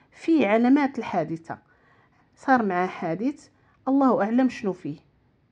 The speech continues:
ما غاديش السيد هو مريض وكله م-، مشخشخ وحنا نقولوا لا راه كان تيدير وكندير، كنحيدوا عليه الذنوب وكنجيبوه على راسنا، كندعيو ليه بالشفاء وان شاء الله ربي غادي يوقف معاه.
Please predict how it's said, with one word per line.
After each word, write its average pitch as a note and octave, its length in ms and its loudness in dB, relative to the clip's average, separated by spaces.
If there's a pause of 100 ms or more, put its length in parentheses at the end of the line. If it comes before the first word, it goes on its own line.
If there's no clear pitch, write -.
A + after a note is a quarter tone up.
(420)
ما G3 100 -6
غاديش A3 280 0
السيد A#3 480 0
هو G#3 280 2
مريض C4+ 360 2 (560)
وكله F#3 1300 2
م-، G3 680 -2
مشخشخ - 680 -8
وحنا A#3+ 300 -2
نقولوا A#3 520 0
لا A3+ 280 -4
راه A3 80 0
كان A3 240 -6
تيدير G#3+ 400 -2
وكندير، F#3+ 440 -2
كنحيدوا B3+ 560 0
عليه G3+ 220 -2
الذنوب C#4 360 -2
وكنجيبوه F3+ 520 -4
على D#3 200 -6
راسنا، C#3+ 360 -10 (560)
كندعيو G3+ 400 -4
ليه G3+ 140 -2
بالشفاء G3 600 -4 (640)
وان G3 80 -14
شاء F#3 220 -6
الله G3 320 -2
ربي F#3 260 -6
غادي F3+ 200 -4
يوقف F3 380 -8
معاه. F3+ 300 -4